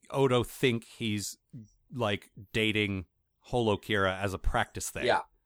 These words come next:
Speaker 1: And it turns out it's real Kira, and he's using the confidence of not knowing it's her, and he's so much better. And
Speaker 2: Yeah.
Speaker 1: I get that, but it's, it's a little creepy.
Speaker 2: I, well, yeah, I mean, when he starts making out with, like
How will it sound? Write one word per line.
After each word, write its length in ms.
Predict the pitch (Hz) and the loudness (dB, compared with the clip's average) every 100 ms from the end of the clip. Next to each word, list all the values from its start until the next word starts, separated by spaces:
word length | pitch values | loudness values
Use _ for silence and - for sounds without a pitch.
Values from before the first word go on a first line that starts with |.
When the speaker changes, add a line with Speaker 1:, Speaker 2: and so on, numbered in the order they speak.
| _ _ | _ _
Speaker 1:
And 100 | - | -6
it 80 | 110 | -2
turns 200 | 120 120 | 0 2
out 100 | 113 | 4
it's 140 | 110 113 | 2 2
real 200 | 147 147 | 2 2
Kira, 420 | - 117 104 101 | 2 4 4 2
and 260 | 113 104 104 - - | 0 -2 -6 -14 -20
he's 220 | - 120 113 | -6 -4 -2
using 300 | 131 123 110 | 0 0 0
the 60 | |
confidence 720 | - 120 117 117 98 95 - - | 0 0 0 0 -4 -4 -8 -10
of 340 | 117 101 95 | -4 -4 -4
not 260 | 139 113 104 | -4 -4 -2
knowing 280 | 113 104 95 | -2 -2 -2
it's 140 | 90 | -4
her, 380 | 120 107 92 85 - | -2 0 0 -2 -6
and 280 | 101 92 92 | -6 -6 -8
he's 200 | - 104 | -8 -8
so 160 | - 98 | -4 -2
much 200 | 90 - | -2 -2
better. 240 | 113 90 | -2 0
And 100 | 85 | 0
Speaker 2:
Yeah. 100 | - | 0
Speaker 1:
I 40 | |
get 240 | 98 135 - | 2 0 0
that, 220 | 82 78 | -6 -8
but 140 | - 117 | -8 -8
it's, 200 | 113 - | -8 -12
it's 200 | 160 - | -14 -12
a 40 | |
little 180 | 202 220 | -6 -6
creepy. 400 | 220 254 254 - | -6 -6 -4 -2
Speaker 2:
I, 140 | - 175 | 0 0
well, 380 | 147 175 180 180 | 0 -4 -2 -2
yeah, 300 | 156 190 147 | 2 4 6
I 80 | 156 | 6
mean, 180 | 175 170 | 4 0
when 140 | 170 | 0
he 140 | 180 190 | -2 0
starts 340 | - 208 208 | 6 6 4
making 380 | 147 196 170 147 | 0 0 0 4
out 240 | 151 156 131 | 6 6 4
with, 240 | 139 127 | 0 0
like 380 | 113 113 110 | -2 -4 -4